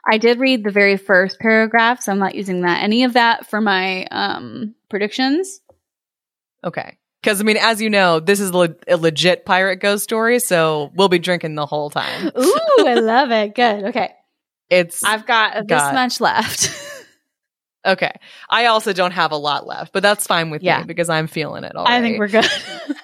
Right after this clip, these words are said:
Speaker 1: <laughs>
Speaker 2: I think we're good.
Speaker 1: Um, my one prediction is that the pirates get their comeuppance.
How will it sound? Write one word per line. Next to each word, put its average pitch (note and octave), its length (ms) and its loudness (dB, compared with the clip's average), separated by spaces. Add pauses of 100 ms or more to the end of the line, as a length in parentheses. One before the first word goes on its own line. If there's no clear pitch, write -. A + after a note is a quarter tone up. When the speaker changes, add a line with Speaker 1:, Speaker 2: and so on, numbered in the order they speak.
(200)
Speaker 1:
<laughs> - 400 -20
Speaker 2:
I G3 120 2
think F#3 140 -2
we're E3 80 0
good. D3+ 320 -8 (960)
Speaker 1:
Um, A#3 720 0 (1300)
my C4 260 2
one C4 280 2
prediction G#3+ 640 0
is F#3+ 200 -2
that F#3+ 200 2
the G3 60 0
pirates G3+ 560 0
get G3 180 -2
their F#3+ 140 2
comeuppance. F3 800 -4